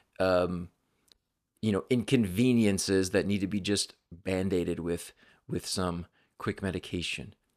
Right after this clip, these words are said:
But look at them as signals. Look at them as your body's method of communicating to you. What's it saying? What's it trying to tell you? What's working? What's not working? These are, these are very important clues along the way. So I wanna encourage you to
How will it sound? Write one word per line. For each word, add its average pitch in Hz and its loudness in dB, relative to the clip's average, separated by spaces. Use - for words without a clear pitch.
But 104 -6
look 123 -4
at - -10
them 131 -4
as 95 0
signals. 98 -4
Look 113 -6
at - -6
them 151 -4
as 107 -2
your 95 -2
body's 101 0
method 104 -2
of - -6
communicating 101 -2
to 87 -8
you. 87 -2
What's 90 -8
it 107 -8
saying? 104 -2
What's - -2
it - -6
trying 175 -4
to 156 -4
tell 135 -2
you? 82 -2
What's 139 -4
working? 107 0
What's 117 -2
not 113 -2
working? 95 2
These 160 0
are, 107 4
these 139 -2
are 120 4
very 113 2
important 104 -2
clues 98 -2
along 98 0
the 92 -2
way. 87 0
So - 2
I 165 2
wanna 208 4
encourage 123 6
you 95 0
to 120 6